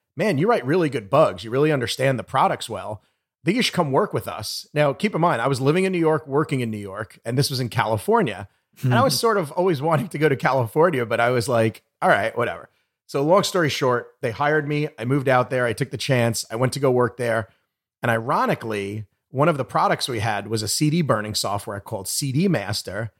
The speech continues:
Speaker 1: And that became the burn of Rip Mix Burn for iTunes.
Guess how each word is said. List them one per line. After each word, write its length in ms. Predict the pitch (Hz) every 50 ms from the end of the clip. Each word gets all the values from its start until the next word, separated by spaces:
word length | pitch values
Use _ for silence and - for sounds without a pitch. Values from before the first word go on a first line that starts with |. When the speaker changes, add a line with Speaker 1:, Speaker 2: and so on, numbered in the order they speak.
| _ _ _ _ _ -
Speaker 1:
And 120 | 120 117
that 200 | 131 143 147 -
became 540 | 156 147 113 - - 147 143 143 139 131 107
the 60 | 120
burn 640 | 110 101 127 127 147 147 113 104 101 107 107 107 -
of 220 | - 113 107 98
Rip 160 | 123 127 - 123
Mix 300 | 120 123 117 - - 107
Burn 480 | 98 123 123 120 113 101 98 98 95 -
for 160 | - - 90
iTunes. 720 | 101 110 117 110 - - 73 67 - 117 - - - -